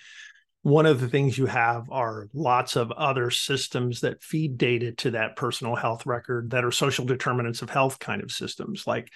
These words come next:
there's work going on in my neighborhood and they're building a building and it's creating dust, and the dust is going to affect me because I have emph-, emphysema.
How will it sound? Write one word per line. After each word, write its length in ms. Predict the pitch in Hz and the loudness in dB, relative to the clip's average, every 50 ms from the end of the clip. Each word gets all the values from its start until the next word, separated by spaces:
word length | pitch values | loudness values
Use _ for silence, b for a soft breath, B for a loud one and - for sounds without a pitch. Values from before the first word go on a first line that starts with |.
| B B B B B B | B B B B B B
there's 180 | - 135 135 123 | 0 0 2 4
work 240 | 147 165 190 196 190 | 6 6 6 6 4
going 300 | 147 127 117 117 113 113 | 2 0 2 0 0 0
on 100 | 117 113 | 0 0
in 80 | 117 | 0
my 120 | 123 135 156 | 2 2 4
neighborhood 680 | 170 185 185 180 - - 143 131 131 131 117 110 101 107 | 4 4 4 4 2 0 -2 0 0 0 0 -2 -2 -4
and 140 | 113 110 110 | -6 -4 -6
they're 100 | 110 113 | -4 -2
building 360 | 127 131 139 139 156 160 170 | 0 0 2 4 4 4 4
a 20 | |
building 440 | 151 190 190 185 143 147 135 127 120 | 6 6 6 6 6 4 2 2 0
and 100 | 113 117 | -2 -2
it's 160 | 117 - - | -4 -6 -10
creating 560 | - - 147 131 131 135 135 135 143 139 131 | -6 -2 0 2 4 4 4 4 2 2 2
dust, 480 | 120 156 151 160 143 117 - - - - | 4 4 4 4 4 4 2 0 -2 -2
and 160 | 127 120 123 | -4 -4 -2
the 60 | 120 120 | -2 -2
dust 480 | 123 139 135 156 147 - - - - | 0 2 2 2 2 2 -2 -4 -4
is 240 | 139 131 123 120 - | -4 -6 -6 -8 -8
going 300 | - - 135 131 131 123 | -6 -4 -2 -2 0 0
to 40 | 131 | -2
affect 460 | 123 - - - - 151 143 147 - | -2 -4 -8 -6 -2 -2 -2 -2 -2
me 160 | 135 127 123 | -2 -4 -2
because 280 | 117 127 - 131 127 120 | -4 -4 -4 -2 0 2
I 140 | 131 123 131 | 2 2 4
have 120 | 127 120 | 4 2
emph-, 380 | 127 127 127 - 123 110 139 - 170 | 2 0 0 -2 -4 -4 -4 -6 -6
emphysema. 760 | 135 127 - 131 120 120 147 170 170 151 143 131 117 120 | -6 -2 -2 -2 0 2 2 4 4 4 4 4 2 0